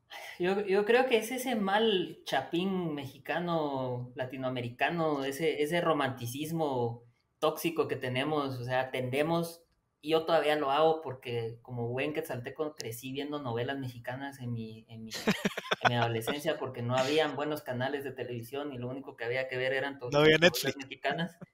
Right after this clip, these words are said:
Speaker 1: no había Netflix en ese entonces. Yo creo que tenemos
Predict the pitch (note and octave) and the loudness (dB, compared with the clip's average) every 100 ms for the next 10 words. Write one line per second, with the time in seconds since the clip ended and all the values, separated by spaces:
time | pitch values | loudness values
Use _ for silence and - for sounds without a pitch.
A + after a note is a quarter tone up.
0 | - C#3+ D#3 D#3+ E3+ F#3+ F3+ D3 C3+ D3 | 0 4 6 6 6 2 -2 -8 -4 -2
1 | E3+ E3+ D#3 F3 G#3 G3+ - _ - - | -2 0 2 2 -2 -6 -12 _ -20 -20
2 | - - - - - - - D#3+ D#3+ F#3 | -20 -14 -12 -6 -4 -2 -2 0 2 2
3 | G3 F3 C#3+ C3+ D3+ F3 E3+ | 2 0 0 0 2 2 0